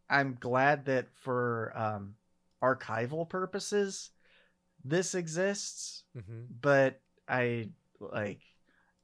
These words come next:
Speaker 1: I don't know. I would not want to show it to a kid.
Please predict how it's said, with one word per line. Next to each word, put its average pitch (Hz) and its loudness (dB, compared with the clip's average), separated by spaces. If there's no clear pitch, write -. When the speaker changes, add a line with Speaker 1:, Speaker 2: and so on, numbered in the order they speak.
Speaker 1:
I 160 8
don't 143 6
know. 123 2
I 135 4
would 151 2
not 151 6
want 143 2
to 143 -4
show 123 0
it 123 0
to 117 -4
a 107 -6
kid. 113 -4